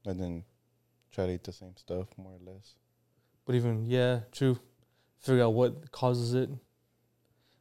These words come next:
Speaker 2: And, but I do like steaks, bro.
Speaker 1: I smashed a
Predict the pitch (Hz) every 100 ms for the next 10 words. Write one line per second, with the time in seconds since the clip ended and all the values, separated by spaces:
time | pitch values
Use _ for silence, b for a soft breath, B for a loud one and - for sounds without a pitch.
0 | _ 101 101 104 98 110 107 101 95 -
1 | 107 101 - - 104 104 _ _ _ _
2 | _ b b b b b _ _ _ _
3 | _ _ _ _ _ 113 - 98 - -